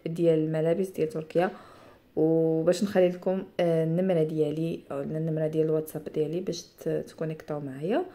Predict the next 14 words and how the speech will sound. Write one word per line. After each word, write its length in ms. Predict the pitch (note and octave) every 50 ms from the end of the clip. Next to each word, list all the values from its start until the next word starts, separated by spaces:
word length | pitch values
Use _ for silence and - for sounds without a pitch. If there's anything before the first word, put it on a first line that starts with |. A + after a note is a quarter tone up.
| - - - - - - - _ _ _ _ -
وصافي 1120 | F#4 G4 G#4 A4 A4 A4 G#4+ G#4 G4+ F#4+ F#4+ F#4+ F#4 F#4 F4+ - - C#4 B3 - - G3+
هادشي 240 | G3 G3+ G3 - G#3
اللي 120 | F#3+ F3
كاين، 500 | F3 - F3+ E3+ F3+ G#3 A#3 B3+ C4 B3+
وحتى 360 | A3 G3+ G3+ G3 - - A3+ G#3+
الا 120 | G3+ F#3+
بغيتوا 280 | F#3 F3+ F#3 F3+ G3 F3
شي 160 | F3 - D#3+
حاجه 240 | - E3 E3+ F3 F3+
تقدروا 340 | F3 F3 - E3 E3 E3+
تاخذوها 460 | E3 - E3+ - - - E3+ E3 E3 E3
لي 100 | F3 F3
كذلك 440 | F3 - D#3+ E3 E3 E3 E3+ E3+
في 380 | - - - - - D#3 D3 -